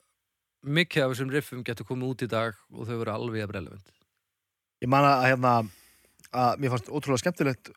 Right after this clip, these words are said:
Speaker 2: og áhugavert og pínu nýtt að vera með þriggja manna hrinsveit, sko, þú veist, þrír hljóðfæraleikarar og gítarleikarinn og bassalekarinn varu svolítið mikið að gera það sama.
Speaker 1: Mm.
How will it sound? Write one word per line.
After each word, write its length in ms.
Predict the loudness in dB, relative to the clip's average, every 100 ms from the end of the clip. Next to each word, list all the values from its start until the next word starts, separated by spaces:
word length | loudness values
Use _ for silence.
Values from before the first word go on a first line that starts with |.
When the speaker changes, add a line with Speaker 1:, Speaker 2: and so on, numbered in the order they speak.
| _
Speaker 2:
og 160 | 0 0
áhugavert 400 | 2 2 2 0
og 80 |
pínu 160 | -4 -2
nýtt 460 | 0 -2 -6 -20 -20 _ _ _ _ _ _
að 140 | 0 4
vera 160 | 4
með 320 | 4 4 2 0 _ _ _ _ _ _ _ _ _ -16
þriggja 460 | -4 -4 0 2 4
manna 220 | 6 6 4 2 _ _ _ _ _ _ _ _ _ _ _ _ -8
hrinsveit, 680 | 0 2 2 2 2 2
sko, 220 | 0 0 0 -4 -18 -20 _
þú 100 | -16
veist, 160 | -16 -16 -4
þrír 240 | -2 2
hljóðfæraleikarar 640 | 2 2 2 2 2 -2 -6 _ _ _ _ _ _ _ _ _ _ _ -2
og 140 | -2 -2
gítarleikarinn 720 | -4 -6 0 4 4 4 0 0
og 60 |
bassalekarinn 480 | -2 0 0 2 4
varu 100 | 4
svolítið 200 | 2 -2 0
mikið 140 | 0
að 60 | 0
gera 280 | 0 2 0
það 80 | 0
sama. 500 | 0 0 -2 -4 -8
Speaker 1:
Mm. 180 | -12